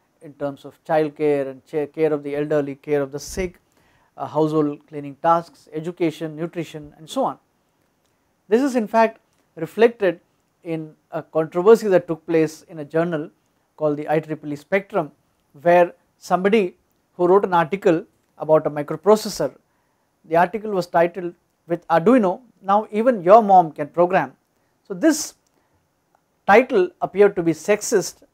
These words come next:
and caused offense to many mothers, because it assumes that mothers are basically, uh, people without many skills. So, in an age where women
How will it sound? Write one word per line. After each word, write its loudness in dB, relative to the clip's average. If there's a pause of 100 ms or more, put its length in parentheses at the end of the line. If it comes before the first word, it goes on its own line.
(180)
and -6 (400)
caused 2 (180)
offense 0
to -14
many -4
mothers, 6
because 0 (1400)
it -2
assumes 4
that 2
mothers 4
are -2
basically, -6 (560)
uh, -4 (720)
people -2
without 4
many -12
skills. -2 (640)
So, -2 (140)
in -4
an -2 (140)
age 4 (240)
where 4 (560)
women 0